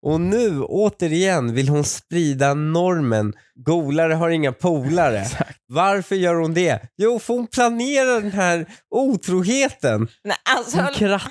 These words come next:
Speaker 3: han är
Speaker 2: bara,
Speaker 3: det
Speaker 2: försöker få in det här i
Speaker 1: Det här är exakt vad du gör.
Speaker 3: Nej, det är inte vad jag gör. Jag menar bara att det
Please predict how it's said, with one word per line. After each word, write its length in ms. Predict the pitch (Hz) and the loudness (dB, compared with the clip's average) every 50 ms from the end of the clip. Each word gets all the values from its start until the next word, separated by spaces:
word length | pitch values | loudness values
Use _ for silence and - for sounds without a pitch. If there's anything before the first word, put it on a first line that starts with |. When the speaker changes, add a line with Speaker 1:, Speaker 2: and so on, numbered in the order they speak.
| - 262 | -6 -2
Speaker 3:
han 220 | 262 233 208 196 | 0 0 0 0
är 40 | 170 | 0
Speaker 2:
bara, 240 | 165 147 135 127 117 | 0 0 2 0 -2
Speaker 3:
det 60 | 120 | -2
Speaker 2:
försöker 220 | 123 175 165 175 | -2 -2 -2 -2
få 140 | 165 - 185 | -2 -2 -2
in 180 | 196 196 190 165 | -2 -2 -2 0
det 60 | 160 | 0
här 200 | 151 139 131 127 | 2 2 2 0
i 80 | 131 147 | 0 0
Speaker 1:
Det 120 | 135 160 | -2 -2
här 500 | 156 143 156 196 202 214 226 226 233 233 | -2 -2 -2 -2 0 0 0 0 -2 -2
är 500 | 214 175 202 190 185 185 196 185 - - | -2 -2 0 0 0 0 0 0 0 0
exakt 520 | 208 208 - - - - 339 - - - - - | 0 0 0 -6 -4 -4 -6 -6 -8 -18 -12 -4
vad 180 | 196 180 156 | 0 0 2
du 60 | 131 | 2
gör. 300 | 113 110 110 101 90 76 | 2 2 2 2 0 0
Speaker 3:
Nej, 300 | 78 175 190 208 226 233 | 0 0 0 0 -2 -2
det 80 | 233 254 | -2 -2
är 80 | 240 240 | -2 -2
inte 160 | 233 - 226 | -4 -4 -4
vad 140 | 214 196 196 | -2 0 0
jag 140 | 190 185 | 0 0
gör. 300 | 185 190 208 196 175 165 | 0 0 2 2 2 2
Jag 220 | 165 170 190 190 190 | 2 0 0 0 0
menar 280 | 208 226 226 202 190 | 0 0 0 0 0
bara 140 | 180 185 180 | 0 0 0
att 60 | 175 | 0
det 140 | - 170 - | -2 -4 -6